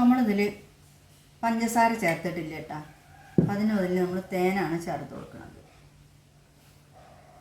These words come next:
അപ്പോൾ നമ്മുടെ ജ്യൂസിൽ പഞ്ചസാര മധുരത്തിനനുസരിച്ചിട്ട് ഇത്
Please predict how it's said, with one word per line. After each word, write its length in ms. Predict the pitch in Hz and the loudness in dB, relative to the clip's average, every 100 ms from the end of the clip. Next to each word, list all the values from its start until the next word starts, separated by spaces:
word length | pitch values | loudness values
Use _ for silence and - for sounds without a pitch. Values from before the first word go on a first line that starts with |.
| - - - - - - - - - | -20 -20 -20 -20 -20 -20 -20 -20 -6
അപ്പോൾ 140 | 247 | 0
നമ്മുടെ 200 | 247 254 247 | 4 4 2
ജ്യൂസിൽ 380 | 233 220 - 226 240 - - | 0 -2 -2 -2 -2 -4 -4
പഞ്ചസാര 500 | 196 196 190 208 208 214 220 - - - - - - | -4 -2 -2 0 2 0 -2 -10 -20 -20 -20 -20 -10
മധുരത്തിനനുസരിച്ചിട്ട് 960 | 196 202 214 226 220 175 185 175 185 | -2 2 2 0 -2 -2 -4 -8 -4
ഇത് 80 | 202 | -4